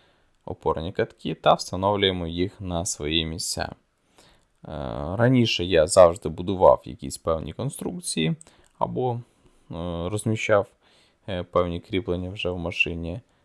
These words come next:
для того, щоб, е, правильно розмістити, е, ті ж самі катки. Запитаєте, як правильно і що треба підготувати, а це треба підготувати,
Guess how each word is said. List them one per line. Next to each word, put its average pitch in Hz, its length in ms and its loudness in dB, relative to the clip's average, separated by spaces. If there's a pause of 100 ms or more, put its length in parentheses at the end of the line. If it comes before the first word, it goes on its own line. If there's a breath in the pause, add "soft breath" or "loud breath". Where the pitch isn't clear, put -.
(280)
для 101 80 -4
того, 120 320 6
щоб, - 680 -2
е, 82 240 6 (120)
правильно 107 560 6
розмістити, 87 720 -4
е, 82 180 -4 (640)
ті - 160 -10
ж - 140 -8
самі 78 300 -6
катки. - 460 -12 (840 soft breath)
Запитаєте, - 840 4 (140)
як - 220 -8
правильно 78 440 8
і 76 60 -8
що - 160 -10
треба 85 240 -2
підготувати, 143 760 2 (480 soft breath)
а 101 120 4
це - 220 0
треба 104 400 4
підготувати, 95 840 -2